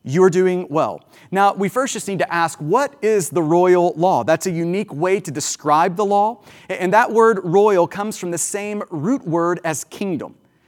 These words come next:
Uh, so maybe you could think of it as God's kingdom law.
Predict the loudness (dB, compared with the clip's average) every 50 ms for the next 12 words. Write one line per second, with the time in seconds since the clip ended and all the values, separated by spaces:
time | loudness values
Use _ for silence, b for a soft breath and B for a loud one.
0 | _ _ -6 -4 -4 -4 -2 2 4 4 4 4 2 0 0 0 -2 -4 -4 -4
1 | -6 -2 0 0 0 0 0 0 2 2 2 2 0 -2 b b b b b b
2 | b _ -4 0 2 4 4 4 2 -2 -8 -14 -10 -6 -4 -2 0 0 0 0
3 | 0 -2 -4 -4 -4 -4 -4 -4 -6 -12